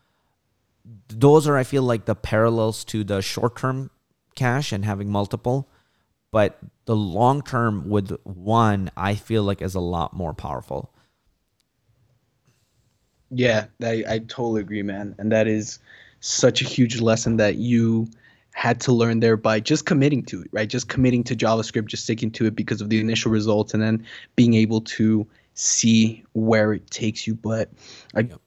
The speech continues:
Speaker 2: guess, so now let's take it back to a couple numbers to kind of establish where we're at. So we're talking two thousand,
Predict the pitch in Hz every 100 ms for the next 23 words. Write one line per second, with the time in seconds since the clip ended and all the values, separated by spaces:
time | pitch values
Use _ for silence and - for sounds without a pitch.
0 | _ - 123 123 - - - - 131 151
1 | 165 156 - 151 135 135 135 131 - 139
2 | 117 120 120 113 113 - 113 110 - 117
3 | 113 110 113 110 113 110 - - - -
4 | 120 120 117 - 123 113 123 123 127 120
5 | 120 - _ _ - 139 135 131 127 135
6 | 127 123 120 120